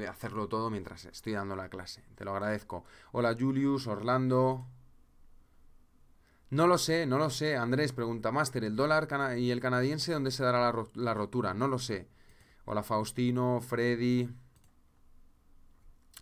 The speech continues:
Lo cierto, no sabía que las tenía en mayúsculas, es que no veo lo que escribo. Vale, Mario, pues ahora ya, ya te he avisado, ya lo tienes.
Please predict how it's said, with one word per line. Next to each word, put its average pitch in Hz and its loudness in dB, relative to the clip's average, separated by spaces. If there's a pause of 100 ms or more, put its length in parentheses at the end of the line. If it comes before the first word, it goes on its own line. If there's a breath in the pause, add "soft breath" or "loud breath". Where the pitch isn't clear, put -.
(260 loud breath)
Lo 135 -2
cierto, 147 2
no 156 -2
sabía 175 2
que 170 0
las 160 0
tenía 147 -2
en 160 -2
mayúsculas, 139 -2
es 127 -6
que 151 -6
no 147 -2
veo 147 0
lo 143 -2
que 123 -4
escribo. 117 -2
Vale, 95 0
Mario, 95 -6
pues 90 -8
ahora 113 0
ya, 143 0
ya 107 -4
te 107 -4
he - 0
avisado, 143 0 (340 loud breath)
ya 110 0
lo 107 0
tienes. 90 -8